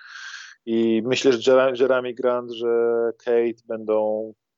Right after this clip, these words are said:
odpoczywać, że będzie Killian Hayes, miał mecze, będą grać wszystko na niego, on będzie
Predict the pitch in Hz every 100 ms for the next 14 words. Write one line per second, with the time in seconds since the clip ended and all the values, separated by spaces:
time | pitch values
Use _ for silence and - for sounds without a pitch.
0 | _ _ 123 - 117 - 117 104 110 110
1 | - 110 107 104 104 104 101 - 117 117
2 | 110 120 107 107 104 104 101 101 92 -
3 | 101 - 104 98 95 101 95 95 92 95
4 | 95